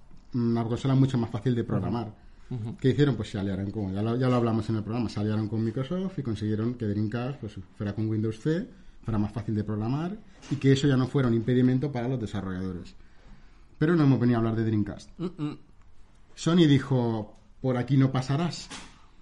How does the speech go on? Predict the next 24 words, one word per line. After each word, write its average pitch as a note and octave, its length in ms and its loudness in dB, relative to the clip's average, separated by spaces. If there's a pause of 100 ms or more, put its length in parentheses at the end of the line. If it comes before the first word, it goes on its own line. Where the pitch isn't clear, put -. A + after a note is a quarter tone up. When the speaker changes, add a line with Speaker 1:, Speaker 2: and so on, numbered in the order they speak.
(1000)
Speaker 1:
De C3+ 80 2
todas C#3 180 6
maneras, D3 340 4
cada D3 200 2
vez C#3+ 160 2
que D3 80 2
se C3+ 300 2
hace A#2+ 180 -2
una B2 200 2
consola, D3 580 -2
tal G#2+ 180 -4
cual B2 160 0
sale A#2+ 220 -2
al A2+ 80 2
mercado, B2+ 480 0
siempre A#2+ 280 -2
está A2+ 200 -6
el A2 80 0
equipo G#2+ 280 -4
de G#2+ 100 0
I G#2 40 0
más G#2 200 -2
D A2+ 180 -2
Speaker 3:
Ujú. D#3 80 -8